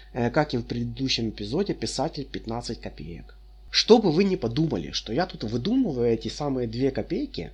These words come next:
вот вам ещё один пример такого эпизода. В гостях сын возвращается домой и кричит: "Мама, мама, я получил пятёрку!" На что отец иронично реагирует, что теперь вряд ли можно будет хвастаться, что сын отличник,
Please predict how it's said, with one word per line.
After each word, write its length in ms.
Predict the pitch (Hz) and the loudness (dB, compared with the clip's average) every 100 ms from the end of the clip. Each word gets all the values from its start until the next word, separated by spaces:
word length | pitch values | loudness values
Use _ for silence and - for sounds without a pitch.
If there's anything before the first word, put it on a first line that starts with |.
| - - - | -16 -12 -4
вот 380 | 110 151 233 | 0 4 4
вам 220 | 165 180 185 | 4 2 2
ещё 480 | - - - 165 | 2 2 4 2
один 260 | 185 135 143 | 2 2 0
пример 280 | 113 113 156 | 0 0 -2
такого 440 | - 127 127 123 | -2 -4 -2 -2
эпизода. 520 | 117 117 117 92 - - - - - | -2 -4 -2 -4 -6 -14 -20 -16 -4
В 180 | 113 113 | 0 2
гостях 540 | 127 - - 254 262 | 2 2 4 4 2
сын 420 | - - 190 233 | -6 -2 2 2
возвращается 800 | 151 135 131 - 185 180 156 135 | 2 2 4 2 2 0 0 -2
домой 460 | 123 131 160 226 226 | 0 2 2 0 -2
и 200 | - 165 | -2 -4
кричит: 500 | - 151 - 127 - | -2 -2 0 -2 -2
"Мама, 600 | 107 180 262 240 190 156 | 0 4 4 4 4 2
мама, 500 | 147 247 240 190 139 | 2 2 2 2 2
я 260 | 156 208 | 2 2
получил 540 | 226 180 175 - 208 208 | 2 2 2 0 0 -2
пятёрку!" 800 | - 196 214 214 170 - 85 85 - - - - | -4 -4 0 4 4 2 -4 -6 -12 -18 -18 -8
На 180 | - 131 | 0 2
что 340 | - 196 175 - | 4 4 2 -2
отец 400 | - 131 262 277 | -8 -2 -2 2
иронично 480 | 147 131 160 196 160 | 4 4 2 2 2
реагирует, 640 | 143 151 139 131 147 104 101 120 | 4 4 4 4 4 4 2 0
что 160 | - | 2
теперь 400 | 160 143 226 226 | 2 4 4 4
вряд 460 | 117 120 143 214 220 | 2 2 4 4 4
ли 80 | 147 | 4
можно 360 | 139 175 147 | 4 4 2
будет 380 | 127 147 123 117 | 0 0 -2 -2
хвастаться, 600 | - 156 233 - 214 190 | -4 0 0 0 -2 -2
что 180 | 175 - | -2 -2
сын 340 | - - 208 190 | 0 0 0 -2
отличник, 680 | 139 - 156 156 - - | -4 -2 -2 0 0 -2